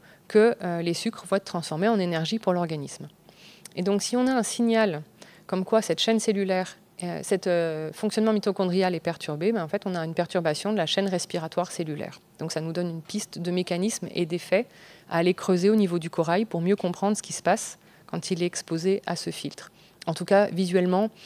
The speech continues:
on voit déjà qu'il y a un petit souci, euh, lors de, de la manipulation. Et en deux mille vingt-deux, les collègues ont publié une, une étude sur un autre modèle, euh, de corail tropical, Stylophora pistillata. Et, euh, malheureusement, les résultats étaient les mêmes. Donc, euh, ces, ces résultats ont été validés sur, euh,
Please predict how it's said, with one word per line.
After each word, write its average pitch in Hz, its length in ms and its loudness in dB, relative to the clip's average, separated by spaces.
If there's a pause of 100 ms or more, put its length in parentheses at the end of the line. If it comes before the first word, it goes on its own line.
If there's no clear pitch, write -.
(440)
on 170 60 -6
voit 175 140 0
déjà 170 240 -2
qu'il - 160 -12
y - 20 -4
a - 20 -4
un 156 40 -6
petit 160 160 -12
souci, - 400 -10
euh, 160 40 -14 (320)
lors 175 160 -4
de, 165 320 0 (180)
de 175 140 -2
la 170 100 2
manipulation. 170 640 -2 (840)
Et 180 120 2
en 185 120 6
deux 196 160 8
mille 233 220 8
vingt-deux, 214 260 6
les 269 100 6
collègues 208 280 4
ont 196 100 2
publié 185 460 0
une, 208 160 2
une 180 220 0
étude 190 260 -2
sur 175 180 -4
un 175 220 2
autre 294 260 2
modèle, 190 420 2 (100)
euh, 165 160 0
de 196 100 2
corail 190 280 2
tropical, 196 520 -2
Stylophora 180 520 -4
pistillata. 170 680 -4 (480)
Et, 180 200 2
euh, 147 60 0
malheureusement, 180 440 2
les 202 100 4
résultats 160 360 2
étaient 170 180 -2
les 151 100 -4
mêmes. 175 340 0
Donc, 156 320 -8
euh, 156 120 -6
ces, 156 340 -8
ces 165 160 -8
résultats 165 340 -2
ont 190 60 0
été 175 160 -2
validés 160 400 0
sur, 165 260 -8
euh, 147 120 -6